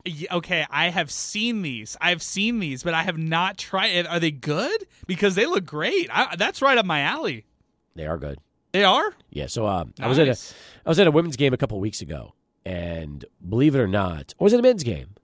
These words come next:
Speaker 2: Let me think for a second. No, it mi-, it was a men's game. Um, Bernie Olivas was there, and he had the, uh, he had the cucumbers and, and said, "Hey, try one." I said, "Really?" So he offered me one of those. They were delicious.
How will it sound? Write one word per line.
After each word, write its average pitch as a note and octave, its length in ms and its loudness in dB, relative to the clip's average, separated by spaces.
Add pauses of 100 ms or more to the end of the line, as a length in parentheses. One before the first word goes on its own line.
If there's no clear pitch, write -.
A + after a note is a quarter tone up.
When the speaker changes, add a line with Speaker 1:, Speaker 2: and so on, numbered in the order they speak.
Speaker 2:
Let - 60 -20
me E3 60 -12
think C#3 200 -6
for G2 120 -10
a - 20 -10
second. - 380 -12
No, D4 180 4
it C#4+ 80 4
mi-, D#4+ 140 6
it D#4 60 -2
was D4+ 120 0
a C#4 60 2
men's C#3 240 2
game. A2 240 -2 (480)
Um, F3+ 480 10 (200)
Bernie C4 340 6
Olivas C4+ 380 4
was C3+ 140 2
there, F#2+ 300 -8 (800)
and C#3 100 4
he D#3 60 6
had G3+ 340 6
the, F3 340 4
uh, D#3 200 6 (400)
he E3 140 2
had F#3+ 260 8
the D#3+ 60 0
cucumbers G3 680 4
and, E3 180 0
and D#3+ 140 -6
said, G3 140 2
"Hey, G3+ 80 4
try B3+ 240 -2
one." E3+ 240 -4
I - 640 -20
said, - 140 -20 (140)
"Really?" A3 440 0 (160)
So - 160 -8
he - 40 -2
offered E3 200 0
me D3 60 6
one C3 120 8
of D#3 40 4
those. D#3+ 100 -2
They - 80 -18
were - 60 -12
delicious. - 880 -2